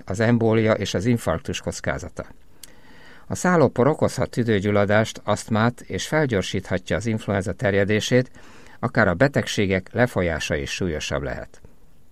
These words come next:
Ha tehát a mennyisége átlép egy határértéket, ajánlatos minél kevesebb időt tölteni a szabadban, a gyerekeknek pedig a szobában kell maradni.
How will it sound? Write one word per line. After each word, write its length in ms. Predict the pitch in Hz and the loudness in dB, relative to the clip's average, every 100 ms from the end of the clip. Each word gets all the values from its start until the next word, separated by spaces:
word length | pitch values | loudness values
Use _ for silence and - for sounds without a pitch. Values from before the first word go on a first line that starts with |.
| - - - - - | -20 -20 -16 -16 -2
Ha 120 | 120 | 0
tehát 280 | 107 92 95 | 2 2 4
a 60 | |
mennyisége 560 | 123 151 113 113 98 95 | 4 4 4 0 0 2
átlép 400 | 127 131 90 - | 0 2 -2 -2
egy 120 | 82 | -2
határértéket, 920 | 110 104 92 87 73 - 71 104 113 - - - - - | -2 0 0 0 -2 -6 -4 -2 -2 -4 -18 -18 -18 -2
ajánlatos 580 | 131 143 113 90 92 - | 4 4 4 2 -2 0
minél 300 | 131 117 85 | 4 4 2
kevesebb 440 | 107 92 - 82 | 0 0 0 -2
időt 260 | 92 87 - | -2 -2 0
tölteni 400 | 101 92 98 80 | 0 0 -2 -2
a 60 | |
szabadban, 640 | - 107 107 98 113 117 - - - - - | -2 0 0 2 4 2 0 -12 -20 -12 -2
a 80 | |
gyerekeknek 560 | 110 131 131 123 - 113 | 4 6 6 2 0 0
pedig 280 | - 107 98 | 0 0 0
a 80 | 95 | 0
szobában 520 | 120 101 82 76 78 | 2 2 0 -2 -4
kell 180 | - 78 | -4 -4
maradni. 480 | 71 - - - | -6 -10 -12 -16